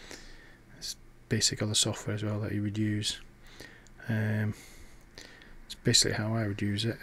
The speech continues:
is I basically tend to use this, uh, which is a spectrum analyzer.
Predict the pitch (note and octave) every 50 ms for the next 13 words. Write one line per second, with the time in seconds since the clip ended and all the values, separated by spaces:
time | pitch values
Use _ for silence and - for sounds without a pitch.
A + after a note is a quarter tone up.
0 | - - A#2 G#2+ A2 - - - - - - - - - - - - - - -
1 | - - - - - B2+ A#2+ A2+ A2+ A2+ A2+ G#2+ - - - - - - - -
2 | - - - - - - C4 A#3 - - - C#3+ - - - - - - - C3
3 | B2+ B2 A#2+ - - - - - - - - - - - - - - - - -
4 | - - - - - - - - - - - - - - - - - - - -
5 | - C3 B2+ B2+ B2 A#2+ B2 A2+ - A2+ G#2+ - - A2 - - - - A#2 G#2
6 | G2+ - A#2+ A2+ A2 A#2 A2+ A2 G#2 G#2+ A2 A2 A2 - B2 A2